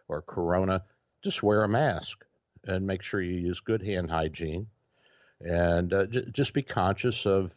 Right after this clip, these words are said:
of who you are, where you are, and what you're doing. And, uh, you know, don't put your fingers in your eyes and in your mouth and pick your nose after you've been out in public,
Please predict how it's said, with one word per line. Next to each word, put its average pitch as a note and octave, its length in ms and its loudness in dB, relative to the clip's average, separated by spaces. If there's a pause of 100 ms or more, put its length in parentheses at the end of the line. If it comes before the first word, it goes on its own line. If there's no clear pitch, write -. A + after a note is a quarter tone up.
of F2+ 260 -4 (480)
who A2+ 120 2
you A#2+ 260 0
are, D#2+ 200 2
where G2 240 2
you F2+ 200 -2
are, D#2+ 160 0
and F#2 100 -4
what E2+ 220 -4
you're G#2 80 -2
doing. D#2+ 460 -2 (500)
And, D#2+ 460 0
uh, D2+ 60 0
you E2+ 160 -4
know, D#2 120 0
don't E2 160 2
put A2 200 -2
your F2+ 80 -2
fingers G#2 500 2
in G2+ 100 0
your G2 240 0
eyes E2+ 600 -2
and E2 300 -8 (160)
in E2+ 180 -2
your G#2 120 2
mouth F#2 520 2
and E2 180 -6 (100)
pick - 240 -4
your A#2+ 120 2
nose G2 640 4
after E2 260 -6
you've E2+ 120 -8
been F2+ 140 -4
out F2+ 180 -4
in G2+ 80 -10
public, G2 360 -2